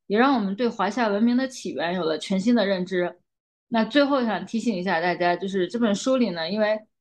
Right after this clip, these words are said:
作者他想尽可能地去还原这个人祭杀戮现场，所以一些场景可以说写得非常细致，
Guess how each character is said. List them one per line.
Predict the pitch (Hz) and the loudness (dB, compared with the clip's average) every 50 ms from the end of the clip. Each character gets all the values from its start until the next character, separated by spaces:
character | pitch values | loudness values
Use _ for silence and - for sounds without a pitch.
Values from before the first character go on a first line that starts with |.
| _ _ - | _ _ -2
作 | - 294 | 0 2
者 | 247 214 190 | 4 4 4
他 | 202 220 233 | 2 0 0
想 | 214 202 170 185 | -2 -2 -2 -2
尽 | 185 254 240 | 0 2 2
可 | 220 214 180 | 2 0 -2
能 | 170 165 175 | -4 -4 -4
地 | 196 | -4
去 | 214 - 262 233 | -2 0 0 0
还 | - - - 180 175 202 240 | 0 0 0 0 0 2 2
原 | 247 208 175 180 190 | 2 2 0 0 -2
这 | 196 240 | -4 -4
个 | 233 196 170 | -4 -4 -4
人 | 170 170 170 180 | -4 -4 -4 -4
祭 | 185 - 233 | -4 -2 -2
杀 | 226 - 240 220 226 | -2 0 0 0 0
戮 | 226 208 | 0 -2
现 | 202 - 247 220 202 | -2 -2 -2 0 0
场， | 190 196 160 120 - 190 | -2 -4 -4 -6 -8 -6
所 | 208 214 | -2 0
以 | 226 240 | 0 0
一 | 226 233 | 0 0
些 | 240 233 247 240 240 | -2 0 0 -2 0
场 | - - 180 175 196 208 | -2 -2 -2 -2 0 0
景 | 202 175 - - - - _ _ _ _ _ _ _ _ _ | -2 -2 -4 -6 -10 -12 _ _ _ _ _ _ _ _ _
可 | - 233 247 | 2 2 4
以 | 262 240 | 4 2
说 | 220 - 240 240 | 0 0 0 -2
写 | 240 - 185 | -2 -2 -6
得 | - 185 | -6 -4
非 | - 269 269 | -2 -2 0
常 | 240 220 175 | 0 0 -2
细 | 180 - - 196 - | -4 -4 -4 -4 -4
致， | - - - - | -4 -8 -10 -10